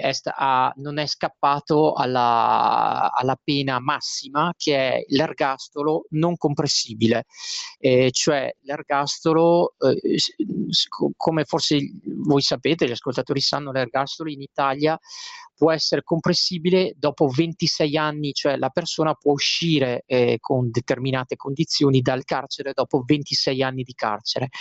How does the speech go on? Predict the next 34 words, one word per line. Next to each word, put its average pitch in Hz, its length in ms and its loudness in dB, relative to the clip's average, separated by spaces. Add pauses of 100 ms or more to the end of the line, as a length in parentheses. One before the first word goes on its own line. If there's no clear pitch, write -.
(400)
Invece 147 600 2
questo 165 280 -2
ergastolo 139 500 -2
non 147 140 2
compressibile 151 800 0
è 131 140 -4
una, 131 420 -2 (520)
vuol 139 180 2
dire 147 280 2
che - 140 -6
è 123 40 0
una, 117 260 0
una 127 200 -2
specie 135 300 -2
di 127 100 0
condanna 135 680 0
a 127 120 -4
rimanere 123 520 -8
tutta 139 300 -4
la 139 100 0
vita, 120 540 -4
eh, 113 260 0
una 113 120 -8
specie - 280 0
di 123 60 0
condanna 123 420 0
a 135 60 -4
morte, 143 500 0
diciamo, 131 440 -4
a 131 40 -2
rimanere 123 380 0
tutta 135 300 -4
la 143 100 -2
vita 127 420 -2